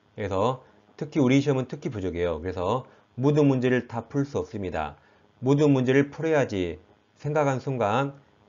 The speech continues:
시간과 마음이 쫓기니까 그럴, 그럴 필요 없습니다. 특히 일 차는 과목당 다섯 문제 정도 풀지 못해도 합격할 수 있습니다. 즉 일 차 시간에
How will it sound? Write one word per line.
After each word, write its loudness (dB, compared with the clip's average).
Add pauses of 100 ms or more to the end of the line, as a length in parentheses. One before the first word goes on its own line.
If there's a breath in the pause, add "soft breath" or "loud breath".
(100)
시간과 2
마음이 0
쫓기니까 -4 (360)
그럴, -2 (180)
그럴 -2
필요 -4
없습니다. -6 (1400)
특히 -2
일 4
차는 0
과목당 0 (260 loud breath)
다섯 4
문제 2
정도 2
풀지 -4
못해도 2 (160)
합격할 0
수 -6
있습니다. -6 (320)
즉 0
일 4
차 0
시간에 0